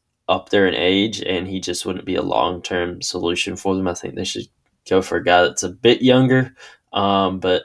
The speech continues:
has some experience under his belt and can really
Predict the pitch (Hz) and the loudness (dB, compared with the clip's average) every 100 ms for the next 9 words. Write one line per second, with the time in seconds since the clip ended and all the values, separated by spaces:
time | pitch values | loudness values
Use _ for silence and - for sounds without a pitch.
0 | - - 98 95 92 92 - 90 - - | -4 0 2 4 2 0 -6 -6 -8 -8
1 | 92 90 85 - 87 92 92 87 - 95 | -6 -6 -6 -6 -6 -4 -6 -6 -8 -2
2 | 90 87 - _ _ _ 92 98 95 90 | 0 0 -4 _ _ _ -8 -6 -6 -10
3 | - 95 90 90 85 - 92 80 | -10 -8 -6 -8 -12 -10 -6 -6